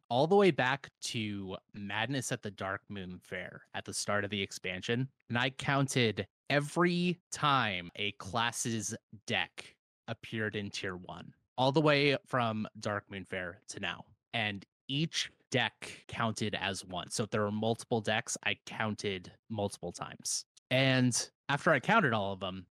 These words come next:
I saw Warlock was in first place by far,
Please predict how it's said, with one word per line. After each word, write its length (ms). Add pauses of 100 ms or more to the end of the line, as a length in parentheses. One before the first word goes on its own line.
I 120
saw 400 (120)
Warlock 800 (140)
was 440
in 180
first 420
place 260 (220)
by 320
far, 480